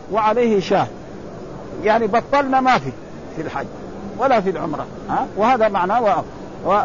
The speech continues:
والدليل على أن ال-، الحج ركن، آه، آه، المحققون يقولوا أن قول الله تعالى: "ولله على الناس حج البيت من استطاع إليه سبيلا". وهذه الآية معروفة في سورة إيه؟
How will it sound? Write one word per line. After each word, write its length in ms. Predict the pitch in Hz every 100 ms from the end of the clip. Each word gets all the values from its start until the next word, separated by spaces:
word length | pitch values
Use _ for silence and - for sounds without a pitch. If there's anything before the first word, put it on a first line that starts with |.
| 185
والدليل 480 | 202 165 220 294
على 220 | 277 226 214
أن 360 | 202 226 214
ال-، 460 | 202 175 147 165 160 -
الحج 360 | 165 156 220 180 160 143 135 139 -
ركن، 280 | 170 240 214 214 269 254 - - - -
آه، 20 |
آه، 440 | 214 - 180 196 - 143 - 156
المحققون 720 | 156 175 202 214 208 226 269
يقولوا 440 | 247 202 240 226 208
أن 300 | 208 196 185 170 175 - -
قول 140 | 202 208 180
الله 240 | 196 175
تعالى: 400 | 160 180 196 180
"ولله 320 | 175 175 190
على 380 | 208 185 160 175
الناس 340 | 170 208 202
حج 300 | 175 208 175
البيت 400 | 180 165 196 247 165
من 120 | 202 202
استطاع 640 | 175 180 165 226 214 180
إليه 320 | 180 214 226
سبيلا". 240 | 185 147
وهذه 320 | 147 214 240 220
الآية 320 | 202 240 233
معروفة 380 | 202 190 226 202
في 140 | 190
سورة 280 | 175 202 165
إيه؟ 280 | 180 180 175